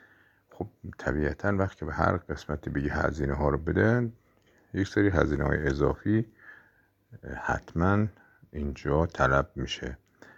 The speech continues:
که خب باید ابتدا درآمد به اصطلاح مشخص بشه، بعد هزینه هایی که،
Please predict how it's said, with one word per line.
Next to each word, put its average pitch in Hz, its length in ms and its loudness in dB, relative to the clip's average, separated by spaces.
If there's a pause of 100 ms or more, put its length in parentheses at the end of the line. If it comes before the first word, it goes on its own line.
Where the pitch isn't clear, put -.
(500)
که - 120 -10
خب - 280 -8
باید 87 240 6 (280)
ابتدا 82 480 0
درآمد 67 720 2 (460)
به 107 40 -8
اصطلاح 92 300 -2
مشخص 80 580 -2
بشه، 80 420 -8 (580)
بعد 78 240 4
هزینه 67 420 0
هایی 73 260 0
که، 64 380 -8